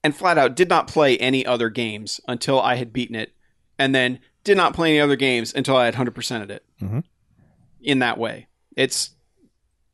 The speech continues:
Speaker 1: you know, I, I talked about it first half, you know, but I, I've said enough there, but it is, it's not doing anything spectacularly new or different, but everything it does, it does really, really, really well.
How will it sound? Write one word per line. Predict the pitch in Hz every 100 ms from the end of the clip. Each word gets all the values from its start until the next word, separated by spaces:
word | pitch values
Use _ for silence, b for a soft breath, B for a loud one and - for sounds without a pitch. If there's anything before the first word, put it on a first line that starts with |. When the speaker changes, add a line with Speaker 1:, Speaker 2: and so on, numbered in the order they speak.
| -
Speaker 1:
you | 165
know, | 135
I, | 139
I | 143 156
talked | 160 135
about | 117
it | 98
first | 107 -
half, | 101 98 - _
you | 123
know, | 113 110
but | 123 -
I, | 127 -
I've | 127 120
said | 147
enough | 120 104
there, | 117 110
but | 110
it | 131
is, | 123 - B B B B B
it's | - 143
not | 160 165
doing | 160 160 151 135
anything | 147 147 151 135
spectacularly | - 117 - 131 127 147 135 123 117 110
new | 107 113 123 139
or | 147 120
different, | 110 143 139 170 180 - b b
but | 135 120
everything | 147 139 147 156 143
it | 139
does, | 127 117 113 - -
it | 117
does | - 113 107
really, | 117 123 117 113 110
really, | 120 117 113
really | 110 110 107
well. | 110 110 120